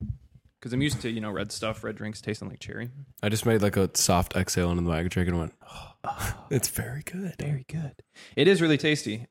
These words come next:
Speaker 1: Wild Bills, you won't sponsor me. I emailed you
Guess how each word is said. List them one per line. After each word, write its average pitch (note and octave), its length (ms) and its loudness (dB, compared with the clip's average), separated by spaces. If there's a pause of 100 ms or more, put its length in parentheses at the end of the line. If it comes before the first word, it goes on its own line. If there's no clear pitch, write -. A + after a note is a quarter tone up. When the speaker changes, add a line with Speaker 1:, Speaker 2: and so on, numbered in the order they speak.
Speaker 1:
Wild E3+ 320 6
Bills, F#3+ 320 8
you D#3+ 100 6
won't G3+ 340 6
sponsor A3+ 540 4
me. E3+ 520 4 (760)
I D3+ 140 4
emailed G3 500 6
you C#3+ 320 8